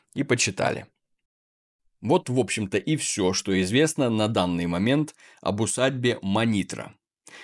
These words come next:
Она просуществовала около ста пятидесяти лет, как минимум дважды ее перестраивали, в ней жили люди, которые занимались скотоводством и виноделием,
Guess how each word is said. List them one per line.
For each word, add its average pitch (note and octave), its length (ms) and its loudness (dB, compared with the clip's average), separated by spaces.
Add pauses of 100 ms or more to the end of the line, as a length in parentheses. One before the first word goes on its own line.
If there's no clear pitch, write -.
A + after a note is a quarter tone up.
(140)
Она C#3+ 200 2
просуществовала A2+ 880 2
около G2 340 2
ста B2 200 0
пятидесяти F#2+ 600 -6
лет, A2 380 0 (340)
как A#2+ 220 -2
минимум C#3+ 440 2
дважды A#2 440 0
ее G2 320 2
перестраивали, F#2+ 920 0 (220)
в G#2+ 140 -2
ней E3 200 2
жили C3+ 260 2
люди, B2+ 300 2
которые G#2 380 0
занимались G2+ 560 0
скотоводством A2 800 2
и C#3+ 160 -2
виноделием, A#2+ 840 2